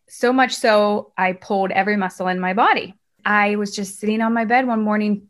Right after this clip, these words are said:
stretching, loving the feel of, you know, new muscles forming. And I,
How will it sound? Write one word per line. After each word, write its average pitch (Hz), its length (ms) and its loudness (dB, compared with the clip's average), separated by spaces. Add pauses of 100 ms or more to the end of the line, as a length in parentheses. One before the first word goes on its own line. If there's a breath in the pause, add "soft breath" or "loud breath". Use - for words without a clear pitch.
stretching, 226 840 -4
loving 226 360 2
the 233 80 0
feel 240 400 0
of, 208 180 0
you 208 140 0
know, 185 260 0 (260 soft breath)
new 226 200 2
muscles 220 400 0
forming. 254 680 -2 (240 loud breath)
And 208 100 0
I, 208 200 0